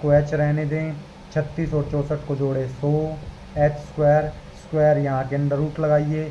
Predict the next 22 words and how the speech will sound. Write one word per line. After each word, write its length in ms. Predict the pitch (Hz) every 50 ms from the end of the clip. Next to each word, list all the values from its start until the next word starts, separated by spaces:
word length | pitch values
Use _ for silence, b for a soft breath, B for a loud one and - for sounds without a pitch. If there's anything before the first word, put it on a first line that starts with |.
| 151 - - - - - -
ऐसी 520 | 160 160 160 165 165 165 - - 175 170
दो 180 | 151 139 147 143 143
संख्या 420 | 143 147 139 135 131 135 139 135 127
बताइए 520 | 127 127 127 127 127 135 143 147 151 156
जिसको 460 | 139 - 143 143 - - - 147 147 143
गुणा 260 | 139 139 135 135 131
करने 340 | 123 127 123 123 127 131 131
पे 120 | 139 151 147
सौ 240 | - - - 135 131
आता 300 | 131 131 127 - - 131
है, 140 | 135 139 147 143 139
दस 240 | - 143 139 - - -
ताई 420 | - 117 117 120 131 143 156 170 175 - - - - - - - - - - - - - -
सौ, 80 | 139 123 - - - - - - - - - - - - - - -
तो 60 | 135
ये 180 | 127 127 131 131
क्या 180 | 127 131 127 127
आ 40 |
जाएगा, 540 | 123 127 123 123 120 120 127 131 143 156 160 - - - - - - - - - -
दस 240 | 147 156 151 - -
आ 140 | 123 120 117 113
जाएगा। 400 | 110 110 107 107 110 107 104